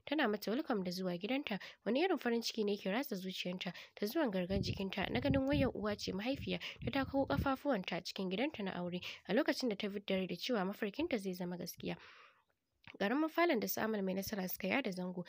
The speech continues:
Naila cewa Umma jagora fuskanta ya kasa ɓoye na farin cikin da ke kwance a zuciyarta. Umman Nawara da Nawara ne suka ƙare ko ina kallo, suna jinjina irin karamcin su Momi, har ba su san wani irin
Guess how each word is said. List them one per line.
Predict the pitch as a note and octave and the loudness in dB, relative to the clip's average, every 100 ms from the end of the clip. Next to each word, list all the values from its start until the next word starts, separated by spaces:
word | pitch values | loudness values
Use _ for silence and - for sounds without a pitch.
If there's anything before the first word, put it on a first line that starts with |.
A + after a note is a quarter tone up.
| - - | -10 -2
Naila | A3+ D#4+ | 2 4
cewa | - G#3+ - | 2 0 0
Umma | G3 F#3 | -2 -2
jagora | F#3 F3 C4 C#4+ - - - - _ _ _ - | -4 -2 -2 0 -4 -8 -18 -20 _ _ _ -2
fuskanta | D#4 - B3 - F#3 - | 0 2 0 0 -2 -2
ya | G3+ | 0
kasa | B3+ D4 - | 0 0 -4
ɓoye | G#3 F#3+ F3+ | -2 0 -2
na | |
farin | A#3 C4 C4 | -2 -2 -2
cikin | - A3+ F#3 | -2 -4 -4
da | |
ke | F3+ F#3 | -4 -6
kwance | - F3 G3+ | -6 -4 -2
a | G#3+ | -2
zuciyarta. | F3+ F#3 - F3+ - F3 - - | -4 -6 -6 -8 -8 -10 -10 -8
Umman | - D#4 C4 G3 | 0 2 2 2
Nawara | F3+ F#3+ F#3+ F#3+ | 0 0 0 -2
da | F3+ | -2
Nawara | F3+ F3 B3+ B3+ | -2 0 0 2
ne | F#3+ | 0
suka | - - | -4 -4
ƙare | - C#4+ G3 | 0 0 0
ko | - F#3+ | -2 -4
ina | F3+ F3 | -4 -4
kallo, | - F3 F3 - - | -6 -6 -6 -10 -12
suna | - B3 F#3 | -2 0 2
jinjina | C#4 C#4+ G3 | 0 2 0
irin | - F#3+ | -2 -4
karamcin | F3+ A3+ D4+ - G3 | -2 -2 -2 -4 -6
su | F#3 | -4
Momi, | F3+ F#3 F3 - - | -2 -2 -4 -6 -6
har | - D#4 | 0 2
ba | B3 | 2
su | - | 0
san | G3+ | -2
wani | G3+ G3+ | -2 -2
irin | - C#4+ G3 | 0 2 0